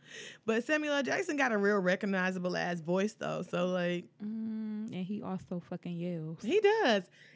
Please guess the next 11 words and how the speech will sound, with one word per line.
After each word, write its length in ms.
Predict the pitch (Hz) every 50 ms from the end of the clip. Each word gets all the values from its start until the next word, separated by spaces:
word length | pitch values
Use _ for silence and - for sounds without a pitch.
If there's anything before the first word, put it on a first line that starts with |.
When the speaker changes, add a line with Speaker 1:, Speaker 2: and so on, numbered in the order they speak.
| - _
Speaker 1:
It's 140 | 247 370 381
like 180 | 403 370 330 240
getting, 420 | 220 285 - 226 247 226 214 185
like, 220 | 180 190 185 196 180
Gerald's 320 | 180 185 190 196 190 -
aim, 300 | 175 185 180 180 185 - - _ _ -
uh, 120 | 185 175
what's 140 | 185 233 220
his 60 | 233
name? 280 | 190 175 165 165 - - -
Earl, 480 | - 180 185 185 180 175 180 175 185